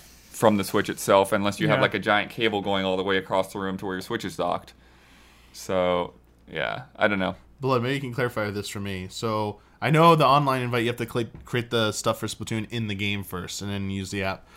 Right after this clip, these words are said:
Speaker 3: But for the, like, purchasing and stuff, like, game-specific services,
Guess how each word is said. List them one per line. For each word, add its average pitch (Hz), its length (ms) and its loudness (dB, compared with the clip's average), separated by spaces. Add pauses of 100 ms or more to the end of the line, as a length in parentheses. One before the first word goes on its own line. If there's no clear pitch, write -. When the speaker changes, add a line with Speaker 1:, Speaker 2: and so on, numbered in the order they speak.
(120)
Speaker 3:
But 113 140 -6
for 131 100 -4
the, 123 180 2
like, 117 280 0
purchasing 170 520 0
and 170 100 0
stuff, - 280 0
like, 120 120 -2
game-specific 131 540 -6
services, 170 540 -2